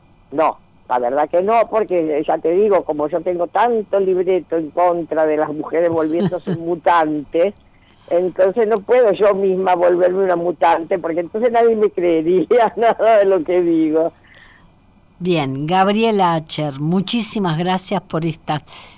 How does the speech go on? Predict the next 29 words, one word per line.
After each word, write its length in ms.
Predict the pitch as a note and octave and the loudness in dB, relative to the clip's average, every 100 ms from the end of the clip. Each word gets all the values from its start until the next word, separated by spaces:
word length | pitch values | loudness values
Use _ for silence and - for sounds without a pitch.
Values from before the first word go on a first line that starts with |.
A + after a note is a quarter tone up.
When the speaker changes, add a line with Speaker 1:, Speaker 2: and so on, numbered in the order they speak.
| _ - | _ -2
Speaker 2:
confesiones, 1120 | B3 B3 A3+ - A3 G3 - G#3 G3+ G#3 A#3 - | 2 2 2 -2 -2 -2 -2 0 2 2 -2 -4
porque 380 | D#3 C#3+ - C3+ | -6 -6 -6 -6
eso 280 | C3 - D#3+ | -6 -6 -6
fueron 400 | - E3 E3 D#3+ | -4 -4 -2 -2
más 180 | D#3+ D#3 | -4 -6
que 160 | F#3+ | -6
una 120 | F3 | -4
entrevista. 760 | F3+ E3+ G3 G3+ G#3+ - - C#4 - - - - - - | -2 -4 -4 -4 -4 -4 -4 -4 -4 -18 -20 -20 -20 -6
Y 280 | A3 A3+ A3 | -2 0 2
bueno, 360 | B3 E4+ D4+ | 2 2 2
y 140 | A3 G3 | 2 2
el 160 | F#3+ | 2
diecisiete 920 | F#3 G3 F3+ G3+ F3 - C4+ D#4+ F#4+ | 2 2 0 -2 -2 0 0 0 -2
voy 280 | D#4+ G#3+ F3+ | 0 2 2
a 80 | D#3+ | 2
ver, 400 | E3 G#3+ A#3+ F3+ - - _ _ - | 2 2 0 -4 -10 -20 _ _ -10
voy 280 | F3+ F#3+ F#3 | -2 0 2
a 60 | |
ver 280 | F3 F#3+ F#3+ | 2 0 -2
qué, 320 | F#3 - F#3+ E3 | -6 -4 -4 -4
cómo 340 | - A3+ A3 F#3 | -2 0 -2 -2
puedo 180 | G3+ | 0
hacer 340 | G3 F#3 G#3+ A3+ | 0 0 -4 -2
para 340 | - B3 F3+ | -2 0 0
responder 720 | D#3+ F3+ F3 F#3 F3+ F3+ G3+ | 0 -4 -4 -4 -2 0 -2
a 60 | A3+ | -2
una 200 | G#3+ F#3+ | -2 -2
pregunta 720 | F#3 F3 F3+ G3 F#3+ B3+ C4 - - - _ _ _ | -4 -4 -2 -4 -4 -4 -6 -12 -20 -20 _ _ _
que 260 | - F#3+ D#3 | -4 -2 -2